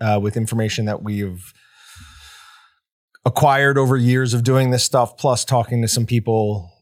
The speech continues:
within the building who also talked to some people without the building. Um,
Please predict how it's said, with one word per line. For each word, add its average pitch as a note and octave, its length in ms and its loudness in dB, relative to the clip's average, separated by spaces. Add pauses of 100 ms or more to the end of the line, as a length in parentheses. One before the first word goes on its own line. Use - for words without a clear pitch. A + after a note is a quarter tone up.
(240)
within D3 320 2
the C#3 60 2
building B2+ 600 0 (120)
who A2 160 -2
also G2+ 240 -2
talked G2+ 240 -6
to - 60 -6
some G2+ 120 -6
people F2+ 200 -10
without D3 280 2
the D3 80 -2
building. C3 600 0 (140)
Um, G2 460 0